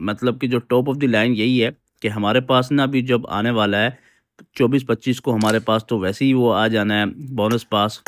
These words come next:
ठीक है। और उसके बाद फ़ौरन हमारे पास अल्टीमेट सेट आने वाला है दूसरा, लेकिन आज अभी वीडियो है, इसके अंदर ना पीडीपी के चांसेस हैं ज़्यादा कि पीडीपी वाले जो क्रिएट है ना पब्लिक, उसी के साथ हमें देखने को मिल जाए। बाकी let's hope for the best public। I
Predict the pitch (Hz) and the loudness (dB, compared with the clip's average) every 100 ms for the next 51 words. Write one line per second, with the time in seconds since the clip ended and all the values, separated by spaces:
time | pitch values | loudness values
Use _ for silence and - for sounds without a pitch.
0 | - - 98 131 127 120 110 120 127 139 | -12 -8 -4 -4 -2 -2 -2 -6 -2 0
1 | 123 120 113 113 113 107 104 104 110 110 | 2 2 0 -2 0 0 -2 -2 -4 -4
2 | 90 123 139 143 131 117 110 110 98 98 | -4 -4 0 0 0 -2 0 -2 -2 -2
3 | 95 95 92 107 - _ _ _ _ _ | -2 -6 -6 -8 -10 _ _ _ _ _
4 | 101 117 151 160 156 - _ 120 123 151 | -2 0 2 2 0 -2 _ 2 4 4
5 | 151 135 127 123 113 113 123 - 131 - | 2 0 0 0 0 0 0 -2 -6 -2
6 | 131 127 147 147 120 120 139 139 139 131 | 0 2 0 -2 -2 0 0 0 0 0
7 | 110 107 127 104 113 110 92 113 127 123 | -2 -2 -4 -2 -2 0 -2 -2 -4 -2
8 | 131 139 147 143 139 139 135 139 123 107 | 0 0 2 2 2 2 2 -2 0 0
9 | 131 135 127 113 117 123 - 139 170 151 | 0 0 -2 -2 -4 -6 -6 -4 -2 0
10 | 131 117 110 107 95 95 87 73 76 80 | 0 0 0 -4 -6 -8 -8 -10 -10 -10
11 | 82 - - - _ - 180 190 180 - | -12 -18 -20 -20 _ -2 2 6 6 6
12 | 165 165 165 147 143 135 120 135 135 _ | 2 2 2 4 4 2 0 0 -2 _
13 | _ - - 131 | _ -8 2 4